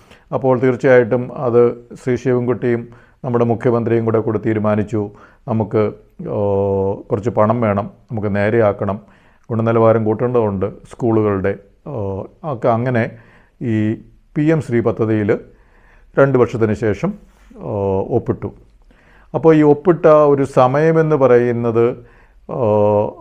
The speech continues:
അതിന് ശേഷം, ആ, ഈ അതിലെ അതിൻ്റെ ഒരു, ഒരു രീതി എന്ന് പറയുന്നത്, ആ,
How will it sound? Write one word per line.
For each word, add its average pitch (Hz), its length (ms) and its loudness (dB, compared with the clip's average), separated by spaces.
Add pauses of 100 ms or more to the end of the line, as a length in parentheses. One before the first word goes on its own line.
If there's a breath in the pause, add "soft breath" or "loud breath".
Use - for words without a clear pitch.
(140)
അതിന് 131 200 0
ശേഷം, 135 540 0 (500)
ആ, - 20 0 (360)
ഈ 120 240 -2 (100)
അതിലെ 117 480 2
അതിൻ്റെ 117 380 0
ഒരു, 117 200 2 (240)
ഒരു 113 320 -2
രീതി 143 460 2 (100)
എന്ന് 117 140 0
പറയുന്നത്, 104 580 0 (720 loud breath)
ആ, - 20 -6